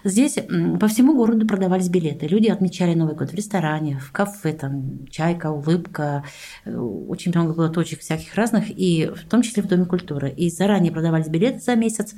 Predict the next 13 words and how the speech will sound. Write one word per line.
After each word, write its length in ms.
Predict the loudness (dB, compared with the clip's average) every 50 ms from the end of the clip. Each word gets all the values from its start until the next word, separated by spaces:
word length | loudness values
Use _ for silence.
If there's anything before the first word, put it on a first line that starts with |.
| -20 -20 -20 -20 -20 -20 _ _ _ _ _ _ _ 2
и, 240 | 4 4 4 4 2
э, 180 | 2 0 -2 2
у 100 | 4 4
нас 160 | 4 4 4
всегда 220 | 2 0 2 2 2
был 140 | 2 2 0
полный 340 | 0 2 2 4 4 4
зал, 220 | 4 2 2 2 2
забивался. 600 | 2 2 2 2 4 4 2 2 0 -2 -4 -4 -6 -8 -14 -16 -18 -18 -18 -14 -12
Э, 60 | -12
м, 800 | -10 -10 -10 -10 -10 -12 -10 -8 -4 -2 -2 -2 -2 -4 -6 -10 -16 -20 _ _ _ _ _ _ _ -6
были 480 | -4 -2 0 0 0 2 2 4 6 6
ведущие, 800 | 6 6 6 4 4 4 2 -2 -2 2 2 2 2 2 -2